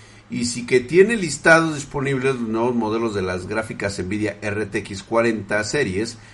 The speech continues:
significa que, pues bueno, están muy presentes con ellos, pues en su página web tan solo encontramos modelos de A M D hasta la serie Radeon R X seis mil. Esto a pesar de que ya se lanzó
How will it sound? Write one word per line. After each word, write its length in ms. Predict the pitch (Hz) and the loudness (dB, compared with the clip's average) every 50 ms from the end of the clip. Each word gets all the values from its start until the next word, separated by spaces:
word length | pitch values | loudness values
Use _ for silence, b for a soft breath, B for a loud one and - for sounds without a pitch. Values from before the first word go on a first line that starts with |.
| B - | B -20
significa 680 | - - 87 90 90 87 90 107 107 104 - 113 113 113 | -14 -12 -10 -8 -8 -8 -8 -10 -10 -8 -8 -8 -6 -4
que, 100 | - 135 | -4 -6
pues 220 | - - 85 82 | -4 -6 -8 -6
bueno, 200 | 87 95 95 92 | -4 -4 -2 -4
están 260 | 85 - - 95 92 | -4 -4 -6 -4 -4
muy 240 | 87 85 87 98 104 | -4 -2 -2 -4 -4
presentes 600 | 98 127 135 131 - - 127 117 107 - 120 - | -4 -4 -4 -4 -2 -2 -4 -4 -4 -4 -8 -8
con 220 | - 139 135 135 | -6 -4 -2 0
ellos, 400 | 131 117 104 104 113 131 - B B B B B B B B B - - | 0 2 2 2 0 -2 -4 B B B B B B B B B -4 -2
pues 220 | 117 113 101 - | 0 0 0 0
en 240 | 113 110 107 104 98 | 0 0 0 0 -2
su 140 | 98 98 98 | -6 -4 -2
página 400 | 120 123 - 160 156 160 160 156 | -2 0 0 0 -2 0 0 0
web 380 | 139 139 139 123 123 123 123 120 B B B B B - - | 0 2 4 4 4 2 0 -4 B B B B B -8 -2
tan 260 | - 123 123 123 120 | 0 2 2 2 -2
solo 640 | 120 - - 170 170 175 165 139 117 104 110 - - - | -4 -2 2 4 6 6 6 4 4 2 0 -2 -4 -4
encontramos 640 | - 113 98 101 110 110 104 120 123 127 131 143 139 | -6 -4 -4 -4 -6 -6 -4 -4 -2 -2 -2 -2 -2
modelos 440 | 127 120 107 107 110 113 120 120 107 | -2 0 0 0 0 0 0 -2 0
de 140 | 107 104 104 | 0 0 0
A 40 | 113 | 0
M 180 | 113 120 120 | 2 0 0
D 340 | 113 120 117 117 127 123 - - | 0 2 0 0 0 -2 -4 -6
hasta 240 | 104 101 - - 98 | -8 -6 -4 -4 -4
la 80 | 92 95 | -4 -4
serie 320 | 98 - 107 113 113 110 | -4 -2 0 0 0 0
Radeon 640 | 104 101 104 113 113 113 104 101 101 104 110 120 117 | -2 0 2 2 2 2 2 0 -2 -4 -4 -6 -8
R 280 | - 113 104 101 101 101 | -8 -8 -6 -4 -4 -4
X 260 | 95 - - 98 95 | -4 -6 -10 -12 -12
seis 380 | - - 101 90 90 90 - - | -8 -6 -6 -6 -6 -8 -10 -6
mil. 400 | 113 160 220 254 220 113 98 - - - - - - - - - - - - - - - - - - - - - - - - - - - - - - - - - | -2 -2 0 0 0 -2 -6 -8 -16 -20 -20 -20 -20 -20 -20 -20 -20 -20 -20 -20 -20 -20 -20 -20 -20 -20 -20 -20 -20 -20 -20 -20 -20 -20 -20 -20 -20 -20 -18 -10
Esto 1120 | - 95 98 98 95 - - - 175 196 220 226 226 214 202 180 156 135 117 104 98 92 | -6 -4 -4 -4 -4 -4 -2 0 4 4 6 6 6 6 4 4 4 2 2 2 0 0
a 160 | 90 87 87 - | -2 -4 -4 -4
pesar 340 | 92 92 - 101 104 120 | -6 -4 -2 -2 -2 0
de 100 | 131 147 | -2 -2
que 140 | 143 147 123 | -4 -6 -6
ya 200 | 98 104 107 120 | -2 -2 -2 0
se 180 | - - 180 185 | 0 2 2 2
lanzó 720 | 180 156 120 101 95 - - - 117 110 110 120 82 80 | 4 2 2 0 -4 -6 -4 -2 0 0 0 -2 -4 -6